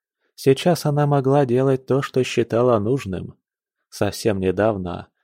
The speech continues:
Аманда слова поперек не говорила своим родственникам. Не потому что боялась их,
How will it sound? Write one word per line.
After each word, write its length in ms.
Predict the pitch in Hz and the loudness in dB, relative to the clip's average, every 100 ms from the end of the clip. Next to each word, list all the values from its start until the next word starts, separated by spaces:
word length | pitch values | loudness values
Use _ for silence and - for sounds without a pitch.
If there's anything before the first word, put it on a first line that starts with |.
| _ | _
Аманда 600 | - 104 98 104 117 110 | -4 -2 0 -2 0 0
слова 400 | 113 104 98 110 | 0 -2 0 0
поперек 560 | 120 131 143 139 117 - | 0 0 0 2 0 0
не 120 | 113 | 0
говорила 540 | 117 127 135 123 98 98 | 2 2 2 2 0 -2
своим 340 | - 120 120 | 0 0 2
родственникам. 840 | 143 135 - 101 92 - 92 87 - _ _ _ _ _ - | 0 -2 -2 -2 -2 -2 -4 -6 -12 _ _ _ _ _ -4
Не 140 | 151 | -2
потому 420 | 156 156 170 175 | 2 2 4 2
что 240 | 170 - 104 | 0 0 0
боялась 600 | 101 117 143 95 85 - | 2 2 2 0 -4 -4
их, 280 | 90 - | -6 -8